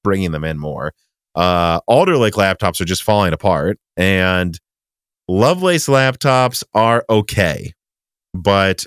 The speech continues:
they're worryingly, they're not making up for how bad desktop sales are. Let's put it that way.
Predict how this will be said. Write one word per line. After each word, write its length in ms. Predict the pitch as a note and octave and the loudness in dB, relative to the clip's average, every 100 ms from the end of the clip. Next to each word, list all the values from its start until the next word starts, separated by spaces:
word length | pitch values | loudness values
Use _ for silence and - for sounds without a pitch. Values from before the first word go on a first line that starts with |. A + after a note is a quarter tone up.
| - | -14
they're 680 | F2 F#2+ G#2 G#2 G#2 G2+ G2 | -2 2 2 2 2 2 0
worryingly, 680 | F2+ G2+ B2 C3 A#2+ A2 G#2 | 0 0 2 2 2 0 2
they're 160 | B2+ | 2
not 220 | D3 D#3 C#3 | 2 0 0
making 360 | C#3 C3 B2 | -2 0 0
up 140 | A#2 - | -2 0
for 120 | G#2+ | 0
how 160 | A2+ | 2
bad 300 | F#2 F2+ F2+ | 2 0 0
desktop 480 | D#2 D#2+ - C#2+ - | -2 -4 -4 -8 -8
sales 320 | - C#2+ - | -8 -8 -10
are. 140 | C2+ C#2+ | -10 -8
Let's 180 | F2 - | -8 -6
put 140 | F2 | -6
it 80 | D#2+ | -2
that 200 | F2+ E2 | -2 -2
way. 180 | F2+ | -2